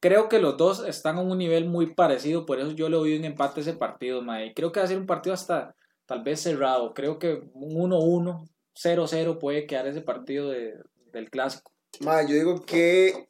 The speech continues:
Speaker 2: Saprissa tiene que, eh, parte de lo que usted dijo, Saprissa tiene que cuidar mucho, eh, esa defensa.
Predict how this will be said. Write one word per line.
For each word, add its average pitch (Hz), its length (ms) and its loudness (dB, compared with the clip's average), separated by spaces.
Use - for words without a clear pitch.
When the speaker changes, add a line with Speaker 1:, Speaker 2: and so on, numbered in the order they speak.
Speaker 2:
Saprissa 135 440 -2
tiene 151 220 -6
que, 151 140 -12
eh, 98 400 -4
parte 135 280 0
de 151 80 4
lo 135 100 0
que - 80 -12
usted 123 200 -2
dijo, 143 300 -2
Saprissa 117 400 -4
tiene 135 200 -4
que 143 100 -6
cuidar 113 220 2
mucho, 120 540 -2
eh, 98 300 -4
esa 95 160 -6
defensa. 92 360 -8